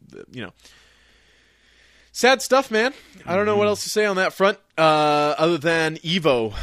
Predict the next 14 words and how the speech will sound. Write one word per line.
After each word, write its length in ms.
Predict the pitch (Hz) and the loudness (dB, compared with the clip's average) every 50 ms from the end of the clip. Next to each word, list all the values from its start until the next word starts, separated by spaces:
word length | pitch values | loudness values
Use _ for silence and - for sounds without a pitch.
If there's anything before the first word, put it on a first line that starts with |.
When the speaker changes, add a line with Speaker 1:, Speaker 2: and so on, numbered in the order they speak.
| - - - | -8 -6 -6
Speaker 1:
Let's 160 | 139 135 - | -6 -4 -4
just 180 | - - - - | -6 -6 -8 -10
tr-, 60 | - - | -14 -18
do 360 | 156 139 117 107 - 156 143 | -18 -18 -12 -6 -2 0 0
a 40 | 139 | 0
really 240 | 127 147 156 160 151 | 2 2 2 4 4
awkward 320 | 147 147 147 - 151 - | 4 4 4 2 -2 -4
transition 500 | - 160 143 135 120 147 139 - 139 123 | -2 -4 -4 -4 -4 -4 -4 -6 -6 -8
into 440 | 117 113 107 - 120 113 113 110 - _ _ _ - | -10 -10 -10 -8 -6 -6 -6 -8 -10 _ _ _ -14
something 320 | - - 131 120 - 113 113 | -10 -8 -8 -6 -6 -4 -2
else. 360 | 143 214 - - - - - _ | -2 -2 -2 -4 -6 -6 -8 _
Speaker 2:
Sure. 100 | - 127 | -4 -2
Speaker 1:
Uh, 280 | 123 123 120 113 117 113 - _ - | 0 0 0 0 -2 -4 -8 _ -8
Evo. 440 | 180 202 226 208 185 139 113 95 | -4 -2 0 2 2 0 0 -4